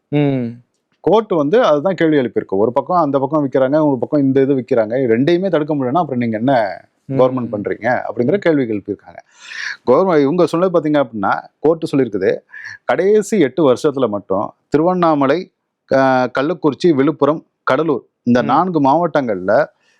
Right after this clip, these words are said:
Speaker 2: ஏகப்பட்ட கேஸ், கள்ளச்சாராய கேஸ் வந்து ஃபைல் ஆயிருக்கு. குறிப்பா வட மாவட்டங்கள், வட மாவட்டங்கள்ல அதிகப்படியான கேசஸ் ஃபைல் ஆகுது.
Speaker 1: ம்.
Speaker 2: மத்த தென்பகுதி, மேற்கு மாவட்டங்களோட கம்பேர் பண்றப்போ. அப்படி இருக்கும்போது ஏன் இந்த இடத்த மட்டும் நீங்க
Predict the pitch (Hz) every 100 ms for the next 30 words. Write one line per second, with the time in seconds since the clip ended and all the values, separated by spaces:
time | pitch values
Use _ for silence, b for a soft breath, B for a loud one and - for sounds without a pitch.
0 | _ 120 180 247 247 208 170 139 - 185
1 | 190 160 - 143 156 160 139 123 110 -
2 | 147 135 120 151 123 123 92 - _ _
3 | _ _ _ - 202 - 262 175 156 165
4 | 131 113 90 - _ _ _ _ 113 180
5 | 254 233 180 190 190 190 123 151 277 277
6 | 240 190 143 - 156 147 139 165 135 131
7 | 95 80 _ - 131 123 117 131 160 147
8 | 139 143 165 160 151 160 165 - _ -
9 | 147 175 160 147 139 131 147 147 123 123
10 | 110 95 - - - b b b 165 185
11 | 202 233 185 220 190 160 285 247 196 196
12 | 185 196 202 170 214 190 143 185 175 123
13 | 101 87